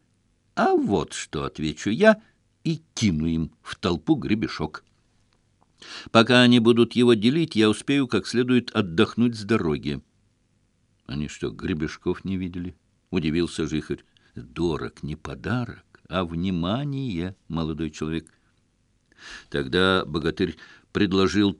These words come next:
тот же дар князю Микромиру.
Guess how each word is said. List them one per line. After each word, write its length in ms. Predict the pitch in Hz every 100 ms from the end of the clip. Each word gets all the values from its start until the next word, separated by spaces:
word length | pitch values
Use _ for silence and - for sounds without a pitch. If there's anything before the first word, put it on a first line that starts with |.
| -
тот 300 | 120 131 92
же 240 | - 92
дар 400 | 65 101 139 147
князю 840 | 151 - 92 104 113 110 117 113 110
Микромиру. 760 | 92 87 90 - 80 67 60